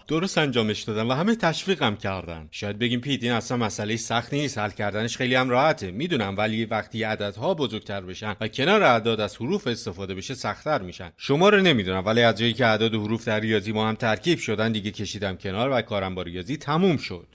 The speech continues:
آره، سخت‌تر شد، ولی چیزی که من دوست دارم اینه که این درس یکی از مباحث ریاضی که می‌تونی در زندگی اونو به کار بگیری.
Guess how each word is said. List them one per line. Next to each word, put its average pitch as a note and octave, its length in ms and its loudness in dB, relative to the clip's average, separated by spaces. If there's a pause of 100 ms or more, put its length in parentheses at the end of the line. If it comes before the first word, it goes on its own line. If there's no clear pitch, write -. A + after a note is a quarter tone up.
آره، A#2+ 280 8
سخت‌تر A#2 580 6
شد، F#2 300 -6
ولی A2+ 160 0
چیزی A2 300 -4
که G#2 120 -2
من C3+ 240 2
دوست A#2+ 240 -4
دارم G2+ 240 0
اینه G#2 180 0
که A2 120 -6
این G#2 140 -2
درس G#2 340 0
یکی G#2+ 220 -4
از F#2+ 160 0
مباحث F#2 440 -4
ریاضی F2 400 -6
که F#2+ 120 -8
می‌تونی F#2 320 -8
در F2+ 180 -4
زندگی E2+ 380 -8
اونو F#2+ 200 -4
به F2+ 100 -6
کار B2 280 -2
بگیری. D#2 360 -10